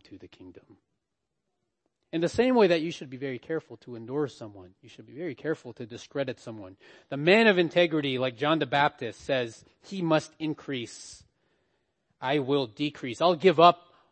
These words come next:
all the influence, all the popularity,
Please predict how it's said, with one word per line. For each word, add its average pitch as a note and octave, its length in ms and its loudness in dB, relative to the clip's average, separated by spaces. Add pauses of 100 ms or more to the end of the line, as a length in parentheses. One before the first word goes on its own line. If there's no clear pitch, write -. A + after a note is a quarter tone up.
(120)
all E3+ 580 8
the D3 200 -2
influence, D#3 520 -2
all D#3+ 560 4 (960)
the D3 100 -12
popularity, C#3 880 -2